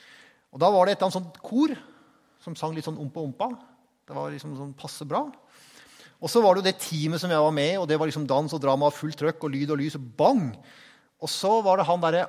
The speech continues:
Arne Nore-, Nordengen som er prest, og han taler jo bare om Sør-Afrika, om apartheid, og det gjorde han den kvelden også. Og så rant det fram med folk som skulle bli frelst. Så jeg tenkte, hva skjedde egentlig nå?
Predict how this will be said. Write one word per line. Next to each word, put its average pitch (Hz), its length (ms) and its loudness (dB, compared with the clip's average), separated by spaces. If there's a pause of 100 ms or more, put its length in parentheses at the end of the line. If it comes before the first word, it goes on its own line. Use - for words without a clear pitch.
(120)
Arne 156 220 0
Nore-, 139 340 -4
Nordengen 156 460 -8
som 175 80 -8
er - 80 -10
prest, - 420 -6
og 147 80 -8
han 160 160 -4
taler 156 240 -4
jo 147 60 -4
bare 135 180 0
om 147 120 -6
Sør-Afrika, 131 520 -8
om 147 160 -8
apartheid, 175 400 -6 (320)
og - 80 -20
det 160 80 -6
gjorde 156 160 -4
han 151 80 -4
den 156 80 -8
kvelden 156 300 -6
også. - 400 -8 (680)
Og 175 80 -12
så 269 120 -10 (1000)
rant 262 260 -2
det 254 100 -8
fram 226 180 0
med 220 60 -4
folk 214 160 -10
som 202 120 -10
skulle 170 160 -12
bli 147 80 -4
frelst. - 320 -8
Så - 640 -20
jeg 147 40 -12
tenkte, 147 80 -16
hva 165 120 -12
skjedde 202 280 -10
egentlig 214 200 -10
nå? 254 80 -4